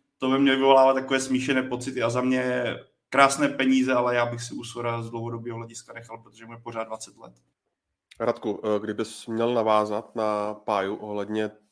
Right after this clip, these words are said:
Speaker 2: toho, eh, jím zmíněného Jeboaha, eh,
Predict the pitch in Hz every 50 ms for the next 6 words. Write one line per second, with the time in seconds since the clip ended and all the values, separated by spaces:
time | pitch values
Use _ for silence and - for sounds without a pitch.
0 | _ _ _ _ _ _ _ - 113 104 98 104 110 110 110 107 107 107 104 104
1 | 104 104 95 - - 107 104 101 98 98 98 92 - - _ _ _ _ _ _
2 | _ _ _ _ _ - - - - - 107 101 98 104 101 101 107 110 110 107
3 | 101 101 - - 101 101 107 104 101 101 101 101 101 101 107 107 107 107 - 110
4 | 107 101 104 110 98 92 92 101 98 90 - - _ - - - - - - -
5 | - _ _ _ - 104 101 98 98 95 95 -